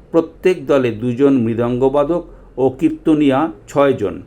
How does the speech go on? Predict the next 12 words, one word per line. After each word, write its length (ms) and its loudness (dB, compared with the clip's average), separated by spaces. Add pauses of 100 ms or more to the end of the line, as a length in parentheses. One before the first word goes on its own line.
(460)
চারি 280 2
সম্প্রদায় 680 0
জগন্নাথের 600 0
অগ্রে, 460 2 (420)
দুই 180 6
পার্শ্বে 480 0
দুই 200 0
সম্প্রদায়, 640 0 (280)
আর 160 -4 (140)
পশ্চাতে 760 -4
আরেক 280 -4
সম্প্রদায়। 640 -8